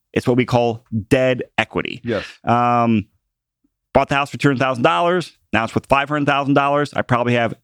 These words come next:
Speaker 1: three hundred fifty thousand dollars in equity between appreciation and debt pay down.
Speaker 2: Yep.
Speaker 1: Great. I'm making really good cash from that property, but that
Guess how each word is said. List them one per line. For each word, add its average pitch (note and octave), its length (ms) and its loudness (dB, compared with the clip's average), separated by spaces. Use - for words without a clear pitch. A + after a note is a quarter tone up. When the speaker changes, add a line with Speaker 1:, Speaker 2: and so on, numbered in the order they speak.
Speaker 1:
three C#3+ 160 4
hundred C#3+ 380 0
fifty C#3 240 2
thousand C#3+ 320 0
dollars C#3 240 2
in - 60 -2
equity D3+ 240 0
between A#2+ 240 0
appreciation C3+ 640 0
and G#2+ 80 2
debt B2 180 0
pay A#2 160 0
down. - 280 -6
Speaker 2:
Yep. A2+ 160 -4
Speaker 1:
Great. G#3+ 280 2
I'm C3+ 100 -4
making F3 340 2
really D3 180 4
good C#3+ 160 -2
cash A#3+ 260 -2
from D#3 80 -2
that C3 140 0
property, A#2 580 0
but C3+ 180 2
that C3 260 0